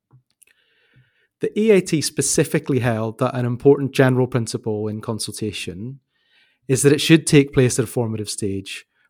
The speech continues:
where an employee or a rep is given adequate information and time to respond,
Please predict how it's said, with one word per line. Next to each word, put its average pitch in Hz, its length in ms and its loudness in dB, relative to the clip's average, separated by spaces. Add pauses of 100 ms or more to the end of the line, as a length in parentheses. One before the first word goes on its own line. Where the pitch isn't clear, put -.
where 127 140 2
an 123 80 2
employee 135 760 8 (240)
or 123 220 2
a 135 40 8
rep 127 400 2 (300)
is 123 140 -4
given 127 240 6
adequate 147 320 6
information 117 560 -2
and 110 100 -6
time 120 360 -2
to 117 120 -8
respond, 123 680 -2